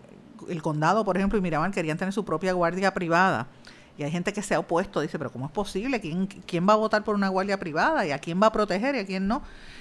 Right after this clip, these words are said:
Eh, toda esa polémica es un, es un tema de control y un tema de,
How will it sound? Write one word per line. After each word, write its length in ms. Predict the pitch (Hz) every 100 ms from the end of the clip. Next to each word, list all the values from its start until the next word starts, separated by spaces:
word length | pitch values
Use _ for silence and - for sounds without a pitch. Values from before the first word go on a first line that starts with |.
| -
Eh, 300 | 165 147 - -
toda 160 | 165
esa 180 | 208 240
polémica 560 | 220 226 233 233 139 - - - - -
es 160 | 180
un, 280 | 202 220 220 -
es 160 | 185
un 140 | 226 233
tema 240 | 220 226
de 100 | 214
control 520 | 175 160 156 170 233
y 40 | 262
un 100 | 196
tema 240 | 180 196
de, 340 | 214 202 185